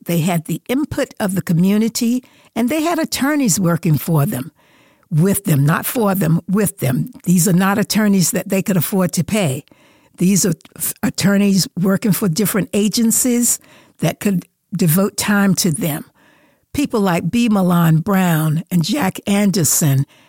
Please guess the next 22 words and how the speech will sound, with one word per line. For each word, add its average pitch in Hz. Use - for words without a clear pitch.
and 156
Frank 208
Schreck. -
We 254
know 262
those 185
names 175
today, 170
and 190
you 180
never 233
think 277
of 180
them 185
as 175
working 202
with 185
this 214
group 202
of 151
welfare 220
mothers 202